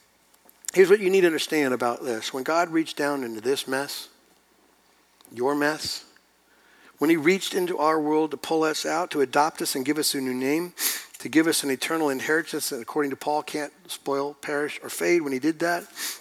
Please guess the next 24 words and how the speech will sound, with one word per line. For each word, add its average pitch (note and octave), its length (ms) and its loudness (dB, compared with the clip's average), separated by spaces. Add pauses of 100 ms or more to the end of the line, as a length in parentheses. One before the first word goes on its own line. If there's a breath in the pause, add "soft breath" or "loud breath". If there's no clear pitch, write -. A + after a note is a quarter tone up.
(180 loud breath)
it D#3 60 4
was B2+ 180 0
love D3 200 2
that C#3 120 0
drove C#3+ 260 0
him. C3+ 160 0
And C3 140 -4
watch D3+ 240 -4
this. A#2+ 180 -4
This C#3+ 200 -4
is C#3+ 60 -8
the B2+ 40 -12
big C#3+ 320 0
part D#3+ 240 -4
you C#3 80 -4
need C3+ 140 0
to C#3 40 2
understand. C#3 600 -2 (480 loud breath)
It E3+ 100 2
was C#3 220 0
his - 480 0 (100)
supreme C3 920 -2 (140)
delight A2+ 640 -4 (160)
to - 100 -18